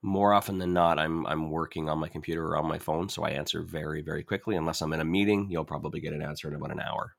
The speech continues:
So, um, it's, it's, it's pretty, uh, it's pretty amazing, uh, uh, prize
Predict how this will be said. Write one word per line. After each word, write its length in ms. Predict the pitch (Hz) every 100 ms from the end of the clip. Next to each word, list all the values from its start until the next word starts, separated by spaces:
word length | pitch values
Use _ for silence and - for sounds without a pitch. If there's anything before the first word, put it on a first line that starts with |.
| -
So, 260 | - 67 - - - _ _
um, 520 | - 78 78 78 - - _ _ -
it's, 340 | 73 - - -
it's, 160 | -
it's 140 | - -
pretty, 320 | - 127 113
uh, 40 | 92
it's 240 | - -
pretty 180 | - 101
amazing, 540 | 87 87 87 82 78
uh, 340 | 78 78 76 78 - _ _ _ _ _ _ _ _ - 320
uh, 140 | - 69
prize 480 | - 85 76 -